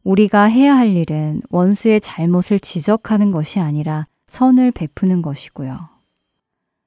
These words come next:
결국 이 속담은 "악에게 지지 말고 선으로 악을 이기라"라는 로마서 십이 장 이십일 절과 연결이 되는 말씀입니다.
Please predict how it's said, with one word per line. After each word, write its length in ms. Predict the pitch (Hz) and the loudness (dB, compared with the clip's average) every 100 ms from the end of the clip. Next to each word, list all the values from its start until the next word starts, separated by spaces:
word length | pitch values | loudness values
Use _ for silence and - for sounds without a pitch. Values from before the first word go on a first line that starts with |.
| _ _ _ _ - | _ _ _ _ -2
결국 420 | 214 208 247 202 | 0 2 0 -2
이 80 | 202 | -4
속담은 840 | 285 - - 269 208 190 196 151 - | -6 -6 0 2 4 0 -2 -4 -6
"악에게 420 | 170 190 262 262 | -4 0 0 0
지지 320 | - 208 202 | -2 -4 4
말고 360 | 240 226 220 226 | 6 6 4 -2
선으로 640 | - 311 302 294 196 151 - | -2 2 4 4 2 -2 -4
악을 380 | 156 156 185 175 | -6 -2 0 0
이기라"라는 880 | 175 208 170 143 143 151 165 180 | -2 -4 -4 -4 -6 -4 0 2
로마서 380 | 190 170 180 196 | 2 2 2 0
십이 340 | 202 277 262 254 | -2 -4 0 2
장 140 | 247 | 2
이십일 480 | 165 165 190 214 220 | 0 -2 0 0 0
절과 560 | - 196 180 190 196 | -2 -4 -2 -2 -2
연결이 640 | 175 151 156 196 214 208 208 | -4 -2 -2 0 0 0 0
되는 300 | 156 147 156 | -2 -2 -2
말씀입니다. 1000 | 139 - - 156 147 139 143 143 151 | -4 -8 -2 -2 -2 -6 -8 -8 -10